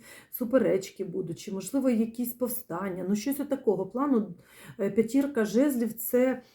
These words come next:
якась криза всередині, така, знаєте, яка, ну, от як, е, бій з конкурентами, якось такого плану. Паж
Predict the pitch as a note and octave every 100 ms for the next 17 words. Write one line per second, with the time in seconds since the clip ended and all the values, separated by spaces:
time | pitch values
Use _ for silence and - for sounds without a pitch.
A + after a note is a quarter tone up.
0 | _ G3+ G#3 C4 B3+ - C4+ D#4 A#3+ A#3+
1 | A#3 G#3+ G#3 - B3+ B3+ - D#3+ E3 F3
2 | F#3 G3+ G3+ C4 C4+ G#3 G3+ G3+ A3+ A3
3 | A3 G#3 G#3 F#3+ - G3 F#3 - - -
4 | G#3 A#3+ B3+ B3+ A#3+ A#3 C4 G3+ D#3 D#3+
5 | D#3+ D#3+ E3+ E3 F3 - G3+ F#3 D#3+ D#3
6 | D#3 D3+ D3+ F3 F#3 - _ _ _ _
7 | _ _ _ _ _ _ _ - - -
8 | - _ - G3 G3 -